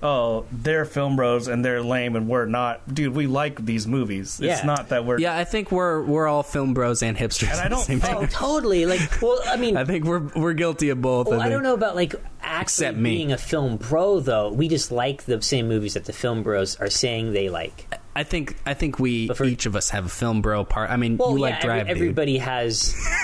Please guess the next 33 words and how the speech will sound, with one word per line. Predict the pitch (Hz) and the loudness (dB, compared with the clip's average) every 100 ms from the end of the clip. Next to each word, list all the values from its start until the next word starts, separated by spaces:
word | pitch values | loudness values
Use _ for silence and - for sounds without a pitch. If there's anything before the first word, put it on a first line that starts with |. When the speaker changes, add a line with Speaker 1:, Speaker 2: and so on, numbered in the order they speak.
| - | 0
Speaker 2:
Well, | 247 | 0
I | 262 | 0
know | 277 | 0
I | 196 | 0
like | 196 196 226 | 0 0 0
Drive, | - 196 208 143 | 0 0 0 0
but | 170 135 - - | -2 -4 -8 -2
Speaker 3:
Talking | 220 165 | -2 0
about | 160 | -2
Drive | 147 175 156 156 | 0 -2 0 -2
every | 151 147 | 0 0
episode. | 151 160 - | 0 -2 -2
Speaker 2:
but, | 143 214 | 0 0
like, | 185 190 | 0 -2
my, | 180 175 208 170 - | 0 0 0 -4 -4
my | 156 190 | -2 0
like | 160 143 175 | 2 0 0
for | - 156 | 0 -2
Drive, | 139 143 180 175 | 0 0 0 0
I'd | 143 | -2
have | 170 | -2
to | 147 | 0
say, | 156 180 170 185 | 0 0 2 2
is | 151 | 2
more | 156 156 | 0 0
pure, | - - 196 190 | 0 0 2 2
though. | 120 104 92 90 | 2 0 0 -2
You | - 190 | -2 -2
know, | |
does | 196 233 | 0 0
that | 226 | 0
make | 226 208 | 0 -2
sense? | 220 269 - | -2 -2 -6